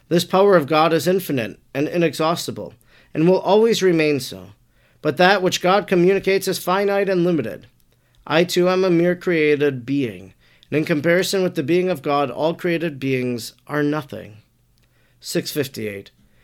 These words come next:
In addition to this, on my part, I placed no obstacle, but deserved the unlimited and unrestrained liberality of the Omnipotent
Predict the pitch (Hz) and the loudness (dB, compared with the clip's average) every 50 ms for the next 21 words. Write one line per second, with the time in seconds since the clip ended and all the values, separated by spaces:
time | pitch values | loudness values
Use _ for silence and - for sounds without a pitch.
0 | _ _ _ - 180 196 208 220 254 247 - 269 254 254 233 175 175 180 180 185 | _ _ _ 0 2 4 6 6 4 4 2 0 0 2 4 4 4 4 4 2
1 | 180 160 151 151 160 180 185 - 156 147 143 147 143 - - 151 156 139 156 180 | 2 2 2 2 2 0 0 0 0 0 0 0 -2 -4 -4 -6 -6 -4 -4 -4
2 | 175 - - 165 175 185 196 185 - - 156 170 175 - - - 139 139 - 92 | -4 -2 -2 0 0 0 0 -2 -2 -2 -4 -4 -4 -6 -8 -10 -8 -8 -8 -10
3 | 78 - - _ _ _ _ _ _ - 156 139 143 165 156 131 143 175 190 214 | -12 -12 -16 _ _ _ _ _ _ -2 -2 0 0 0 -2 0 2 2 2 2
4 | 202 - 156 135 156 175 147 151 151 151 156 180 202 214 214 226 233 233 196 180 | 0 -2 -2 -2 -2 0 0 0 2 2 2 2 2 2 2 2 2 0 -2 -4
5 | - - 151 156 156 156 - 147 147 160 175 196 170 - - 147 151 160 156 156 | -2 0 0 0 0 -2 -2 0 2 2 2 2 0 -4 -4 -4 -2 -2 -2 -4
6 | - 165 165 165 160 151 139 143 139 123 139 139 151 160 165 165 165 160 139 131 | -4 -2 -2 -2 -2 0 0 -2 0 0 0 0 0 0 0 0 -2 -2 -2 0
7 | 143 135 131 127 127 131 156 175 170 - 123 - 127 127 120 123 | -2 0 0 0 0 0 -2 -2 -4 -6 -6 -4 -4 -4 -6 -8